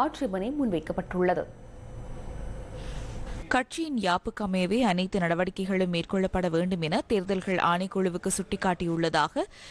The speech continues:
Speaker 2: ஸ்ரீலங்கா சுதந்திர கட்சியின் பதில் பொதுச் செயலாளர் பாராளுமன்ற உறுப்பினர் சாரதி துஷ்மந்த மித்ரபால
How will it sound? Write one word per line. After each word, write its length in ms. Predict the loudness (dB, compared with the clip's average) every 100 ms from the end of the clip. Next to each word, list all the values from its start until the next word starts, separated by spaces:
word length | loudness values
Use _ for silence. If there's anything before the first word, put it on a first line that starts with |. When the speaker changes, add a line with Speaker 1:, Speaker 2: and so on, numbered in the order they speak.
| -4
Speaker 2:
ஸ்ரீலங்கா 480 | 2 2 2 0 -2 2
சுதந்திர 300 | 2 2 0 0
கட்சியின் 360 | 0 -2 -2 2
பதில் 260 | 0 0 -4
பொதுச் 240 | -2 -2 0
செயலாளர் 540 | 0 2 4 4 0 -2 -12 2
பாராளுமன்ற 520 | 4 4 2 0 2 2
உறுப்பினர் 400 | 0 0 0 0 -4 2
சாரதி 420 | 2 2 -2 -2
துஷ்மந்த 420 | -2 0 0 0 0
மித்ரபால 500 | -2 -2 2 2 2